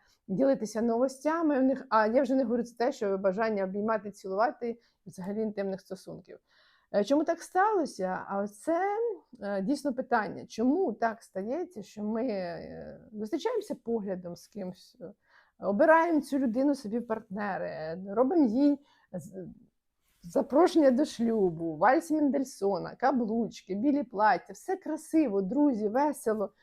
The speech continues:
медовий місяць, е, дитина, м, це перші такі, знаєте, сімейні стосунки. І, здавалось би,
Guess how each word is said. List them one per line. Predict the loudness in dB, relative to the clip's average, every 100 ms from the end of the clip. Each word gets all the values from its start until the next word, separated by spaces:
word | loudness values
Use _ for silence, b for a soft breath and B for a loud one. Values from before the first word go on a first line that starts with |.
| b b b
медовий | 2 4 4 6
місяць, | 6 6 4 4 -2 -4 0
е, | 2 2
дитина, | 0 -2 -2 -4 0 2 4 4 2 2
м, | -2 -4 -6 -4 -4 -6
це | -4
перші | 0 0 0 -2 0 -2 b b -14
такі, | -4 0
знаєте, | 4 2 2
сімейні | -2 2 4 4 4
стосунки. | 2 -2 -10 -2 0 2 0
І, | -6 -6 2
здавалось | 2 4 2
би, | 0